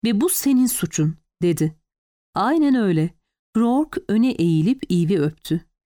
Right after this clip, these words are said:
"Benim istediğim de bu açıkçası. İşine git Teğmen." "Gidiyorum."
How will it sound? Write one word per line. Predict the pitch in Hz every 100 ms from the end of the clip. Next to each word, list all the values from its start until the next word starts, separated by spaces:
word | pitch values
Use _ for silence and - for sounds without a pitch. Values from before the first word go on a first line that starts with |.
| _ _ _ _ -
"Benim | 311 381
istediğim | 392 - 294 240 294 294
de | 330 320
bu | 311
açıkçası. | 202 - 196 185 175 - 185 - _ _ _
İşine | 214 - 226
git | 214 175
Teğmen." | - 185 180 185 226 _ _ _ _ _
"Gidiyorum." | - 262 302 277 214